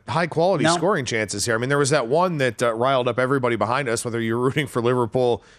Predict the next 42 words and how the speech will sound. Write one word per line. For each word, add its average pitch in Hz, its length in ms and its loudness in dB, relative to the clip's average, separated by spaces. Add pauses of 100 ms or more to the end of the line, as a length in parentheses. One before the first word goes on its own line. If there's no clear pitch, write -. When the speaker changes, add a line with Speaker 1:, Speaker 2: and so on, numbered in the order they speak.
(120)
Speaker 1:
uh, 127 120 2
or 127 200 2
Real 123 260 2
Madrid. 120 400 -2
But 110 120 -2
other 175 200 -2
than 185 180 -4
that, 151 300 0 (460)
doesn't 226 140 -2
seem 262 140 0
like 269 60 0
we've 220 120 2
had 208 100 2
a 202 60 2
lot 185 160 0
of 139 60 -4
shot 156 260 0
attempts, 170 340 -2
a, 139 60 0
a 127 140 2
Speaker 2:
No. 139 100 0
Speaker 1:
lot 165 160 2
of 165 140 -4
play, 151 600 0
you 147 80 -6
know, 135 80 -2
sort 147 200 0
of 123 40 2
outside 135 540 0
or 120 80 -2
between 123 360 -2
the 127 60 -2
boxes, 107 520 -2
a - 20 -4
lot 123 100 2
of 123 60 -4
play 143 140 0
at 95 60 -2
midfield, 110 440 -4
it 73 60 -12
feels 82 240 -8
like. 82 160 -4